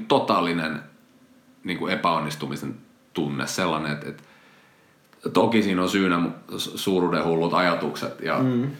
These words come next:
Speaker 1: ja vähän turhan iso itsevarmuus, mutta,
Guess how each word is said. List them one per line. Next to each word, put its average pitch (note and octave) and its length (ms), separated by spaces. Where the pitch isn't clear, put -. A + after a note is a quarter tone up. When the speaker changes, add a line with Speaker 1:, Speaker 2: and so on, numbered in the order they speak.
Speaker 1:
ja D2 160
vähän D#2+ 280
turhan F#2 480
iso F#2+ 320
itsevarmuus, D#2+ 800
mutta, C#2+ 300